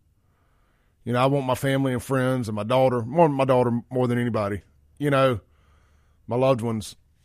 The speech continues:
you know, to be able to go back and hear me, see me, remember me. God knows,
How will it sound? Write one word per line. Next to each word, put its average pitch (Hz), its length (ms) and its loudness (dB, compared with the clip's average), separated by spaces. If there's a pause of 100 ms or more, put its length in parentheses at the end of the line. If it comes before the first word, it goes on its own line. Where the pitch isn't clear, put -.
(340)
you 170 100 0
know, 196 80 8
to 180 60 4
be 208 100 10
able 240 100 10
to 190 60 4
go 190 100 4
back 180 300 2
and 92 280 -10 (440)
hear 202 200 6
me, 110 280 0 (200)
see 196 280 4
me, 101 240 0 (120)
remember 151 320 4
me. 101 240 -8 (1400)
God 170 220 6
knows, 143 480 2